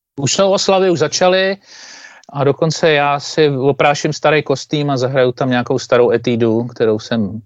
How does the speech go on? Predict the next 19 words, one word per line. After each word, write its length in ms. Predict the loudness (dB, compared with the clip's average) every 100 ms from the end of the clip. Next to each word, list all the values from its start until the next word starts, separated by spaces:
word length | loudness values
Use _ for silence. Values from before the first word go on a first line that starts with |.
| _ _
před 240 | -6 -6 -4
třiceti 460 | -6 -4 -4 0
lety 200 | 0 2
ve 100 | 0
Sklepě 340 | 0 -2 0 0
ještě 240 | 0 -2
hrál. 360 | 0 2 2 0 -6 -20 -20 -20 -20 _ _ -4
A 320 | 0 2 4
už 140 | 2
jsem 120 | 2 2
si 120 | 2
myslel, 240 | 2 2
že 100 | 2
do 100 | 0
Sklepa 300 | 0 0 2
nikdy 260 | 0 2 0
nepůjdu, 560 | 0 0 2 2 2
že 220 | 0 0 0
už 400 | -2 -8 -14